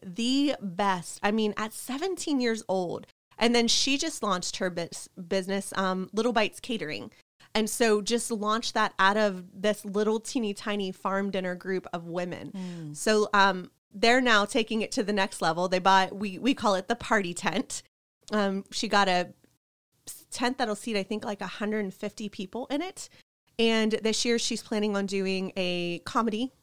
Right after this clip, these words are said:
Speaker 1: show. Um, and they're doing a comedy show on the farm. Uh, they're doing, we'll be doing more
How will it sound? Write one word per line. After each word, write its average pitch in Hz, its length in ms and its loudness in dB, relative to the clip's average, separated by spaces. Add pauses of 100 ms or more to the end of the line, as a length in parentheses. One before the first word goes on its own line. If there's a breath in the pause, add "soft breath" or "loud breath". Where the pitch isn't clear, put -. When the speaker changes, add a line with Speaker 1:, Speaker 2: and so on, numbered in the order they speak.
(200)
Speaker 1:
show. 226 320 2 (600)
Um, 208 440 4
and 202 400 0 (180)
they're 208 180 2
doing 214 220 0
a 214 60 0
comedy 208 340 0
show 190 220 0
on 175 100 -2
the 208 80 -6
farm. 180 480 -2
Uh, 196 200 2
they're 196 260 2
doing, 196 500 -2
we'll 190 80 -2
be 196 120 -4
doing 196 280 0
more 190 540 0